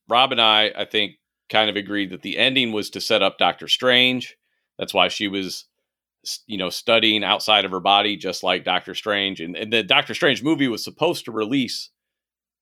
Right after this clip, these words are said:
shortly after this series, but, you know, covid turned everything back. So that, that was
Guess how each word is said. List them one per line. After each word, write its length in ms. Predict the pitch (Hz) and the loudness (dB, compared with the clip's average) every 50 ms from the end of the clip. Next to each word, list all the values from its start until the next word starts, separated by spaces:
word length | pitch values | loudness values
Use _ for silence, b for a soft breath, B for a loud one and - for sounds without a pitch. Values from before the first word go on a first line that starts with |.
| _ - | _ -10
shortly 400 | - - - - 104 107 110 107 | -6 -2 -2 0 0 2 4 4
after 300 | 107 107 101 - - 98 | 6 4 4 2 -4 -6
this 200 | 90 92 85 - | -4 -4 -4 -4
series, 600 | - 127 131 117 98 85 73 73 71 69 - - _ _ _ _ _ _ | -2 0 0 0 0 -2 -4 -6 -8 -8 -12 -16 _ _ _ _ _ _
but, 200 | - 90 85 - - _ - | -2 -2 -2 -2 -6 _ -10
you 80 | 95 | -8
know, 100 | 85 76 | -8 -8
covid 420 | - - 101 98 90 90 90 78 - | -4 -2 -2 -2 -2 -4 -8 -8 -6
turned 220 | - 95 90 82 | -6 -6 -4 -2
everything 380 | 85 85 87 87 - 90 80 71 | -4 -4 -4 -6 -6 -6 -4 -2
back. 360 | 87 87 90 - - _ _ _ _ _ _ _ _ _ _ _ _ - | 0 2 2 0 -2 _ _ _ _ _ _ _ _ _ _ _ _ -14
So 140 | - 90 | -8 -4
that, 220 | 90 101 104 - - 76 | 0 0 0 0 -2 -2
that 220 | 78 101 104 107 - _ _ _ _ _ _ - | 0 2 2 2 0 _ _ _ _ _ _ -12
was 240 | 95 87 - - | -12 -10 -10 -12